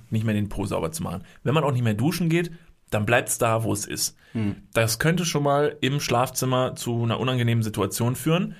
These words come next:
Speaker 1: Dann könnte man weiter, weiter, weitergehen, wenn ich das mal weiterspinne, das ganze Netz,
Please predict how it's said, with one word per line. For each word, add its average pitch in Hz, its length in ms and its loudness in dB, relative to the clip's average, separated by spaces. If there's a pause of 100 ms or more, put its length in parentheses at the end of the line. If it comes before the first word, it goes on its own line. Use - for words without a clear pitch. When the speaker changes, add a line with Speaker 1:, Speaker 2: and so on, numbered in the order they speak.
(480)
Speaker 1:
Dann 156 240 2
könnte 196 260 0
man 131 300 0
weiter, 123 480 2
weiter, 113 260 -2
weitergehen, 139 400 -2
wenn 117 120 0
ich 117 40 -2
das 107 240 -2
mal 98 140 0
weiterspinne, 139 440 0
das 135 120 -4
ganze 131 240 -4
Netz, 151 280 -2